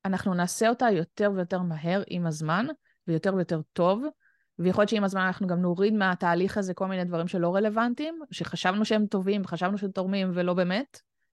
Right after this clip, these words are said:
וזה בדיוק העבודה שאני גם עושה עם לקוחות, של להבין, כמו שאמרת בהתחלה, מה המודל רווח, מה המוצרים שהכי מכניסים לי, וכמה זמן אני צריכה בשבילם בשבוע,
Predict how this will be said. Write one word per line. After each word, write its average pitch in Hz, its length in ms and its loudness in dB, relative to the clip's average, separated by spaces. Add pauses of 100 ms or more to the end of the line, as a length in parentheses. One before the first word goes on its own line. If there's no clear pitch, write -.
(760)
וזה 190 300 2
בדיוק 302 240 4
העבודה 196 300 4
שאני 185 200 0
גם 170 80 0
עושה 165 220 -2
עם 165 80 -2
לקוחות, 160 480 -6 (100)
של - 140 -2
להבין, 185 500 2 (880)
כמו 247 200 2
שאמרת 226 360 6
בהתחלה, 175 500 2
מה 202 180 4
המודל 220 340 2
רווח, 180 560 -2
מה 214 160 2
המוצרים 254 420 -2
שהכי 202 260 -2
מכניסים 185 560 -2
לי, 208 160 2 (300)
וכמה 214 420 2
זמן 208 240 2
אני 196 160 2
צריכה 180 320 -2
בשבילם 175 500 -2
בשבוע, 160 560 -2